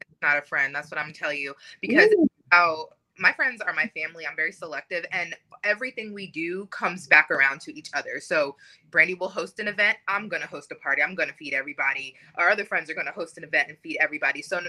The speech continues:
Speaker 1: it, even if it's at one time something's more expensive than usual, at some point it comes back around full circle in the friend group, and we always end up,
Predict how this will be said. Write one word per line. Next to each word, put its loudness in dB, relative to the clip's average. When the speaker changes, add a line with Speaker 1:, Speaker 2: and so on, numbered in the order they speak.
Speaker 1:
it, -6
even -4
if -4
it's -6
at 2
one -4
time 2
something's -8
more -2
expensive -6
than -8
usual, -2
at 2
some 0
point -6
it 0
comes -2
back 6
around 0
full -6
circle -4
in -6
the -6
friend -2
group, -10
and -10
we -6
always 4
end -2
up, 4